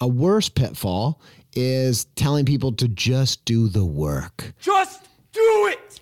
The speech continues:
Speaker 1: As if people are just extremely lazy, and the only thing that's stopping them from living their creative best life is ju-, is that they're just lazy, and they watch too much Netflix, and they're just not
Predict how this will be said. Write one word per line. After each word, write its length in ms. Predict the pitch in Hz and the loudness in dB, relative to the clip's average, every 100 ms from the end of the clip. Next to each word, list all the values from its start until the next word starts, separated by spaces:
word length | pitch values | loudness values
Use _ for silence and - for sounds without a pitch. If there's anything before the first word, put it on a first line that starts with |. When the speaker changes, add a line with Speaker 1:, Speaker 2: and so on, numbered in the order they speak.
| - | -6
Speaker 1:
As 220 | 113 104 | -4 0
if 260 | 131 117 - | 0 -2 -2
people 520 | 139 147 143 131 120 | 0 0 2 0 0
are 200 | 110 107 | 0 -2
just 580 | 95 107 107 101 - - - | 0 0 0 0 -2 -4 -6
extremely 720 | 95 - - 135 147 143 131 | -6 -4 -2 0 2 2 2
lazy, 760 | 113 101 98 92 95 90 87 - - - | 0 0 0 0 0 0 -2 -6 -20 -6
and 100 | 85 | -2
the 120 | 92 - | -2 -2
only 380 | 117 135 135 127 | -2 2 2 0
thing 500 | - 113 104 101 92 | -2 -2 0 0 0
that's 200 | 90 - | -2 -4
stopping 640 | - - 110 113 117 107 | -6 -4 -2 0 0 2
them 280 | 98 95 95 | 0 0 -2
from 580 | - 95 92 85 82 73 - - _ 95 85 - | -2 -4 -2 -2 -2 -4 -10 -20 _ -10 -10 -6
living 580 | 127 104 117 143 135 120 | -4 0 2 2 2 2
their 260 | 120 113 - _ _ _ - | 2 0 -4 _ _ _ -10
creative 600 | 143 135 123 123 113 85 | -2 0 2 2 0 -2
best 380 | 107 113 - 117 | -2 -2 -2 -2
life 500 | 104 104 82 80 - | -2 -2 -2 -4 -6
is 240 | - 113 | 0 0
ju-, 300 | - 127 117 - | 0 -2 -2 -4
is 180 | 117 101 | -4 -2
that 200 | 127 - | -2 0
they're 100 | 143 | 0
just 240 | 175 156 | 0 0
lazy, 520 | 170 180 208 190 120 - - - | 0 2 2 2 0 -4 -16 -12
and 80 | - | -2
they 60 | 139 | 0
watch 300 | 151 156 - | 0 -2 -2
too 100 | 165 | 0
much 240 | 156 - | 0 0
Netflix, 600 | 160 156 127 170 160 - | 0 -2 0 0 0 0
and 100 | 120 | 0
they're 80 | 120 | 0
just 560 | 113 139 147 143 - - - - _ - | 0 0 2 0 0 -4 -6 -20 _ -4
not 500 | 104 117 120 117 | 0 0 0 -2